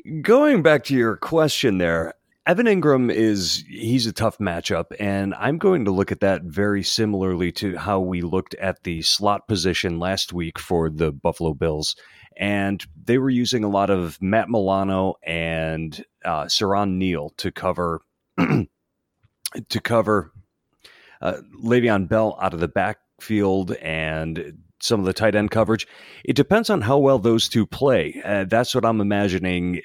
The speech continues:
Uh, those two plus perhaps Jordan Poyer coming down, trying to lock him up man to man. But it seems like with the, with the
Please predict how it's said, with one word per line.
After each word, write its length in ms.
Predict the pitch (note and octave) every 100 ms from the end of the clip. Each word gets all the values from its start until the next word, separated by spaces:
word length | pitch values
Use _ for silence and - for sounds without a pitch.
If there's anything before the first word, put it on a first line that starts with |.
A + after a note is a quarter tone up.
| F2
Uh, 220 | G2 F2+
those 300 | D#2 A2 A#2
two 380 | - B2 A2+ A2
plus 320 | - G#2+ G2
perhaps 500 | - F#2 G2+ F#2+ -
Jordan 380 | - G#2+ F#2+ F#2
Poyer 360 | - C3 A2+ A2
coming 280 | A2+ G#2+
down, 340 | F#2 F#2+ F2+ E2+
trying 300 | - G#2 F#2+
to 260 | F2+ F2+ - D2 - _
lock 240 | G2 G2+ G2+
him 100 | F#2
up 160 | F#2
man 220 | G2+ G2 F#2
to 80 |
man. 240 | F2+ F#2+ F2+ - - - - -
But 200 | C3+ C3+
it 220 | C3 -
seems 440 | - - B3 B3+ -
like 360 | G2 F2 -
with 280 | A2 A#2+ -
the, 300 | - G#2+ F#2+ - _ _ - -
with 260 | A2 G2+ -
the 160 | G2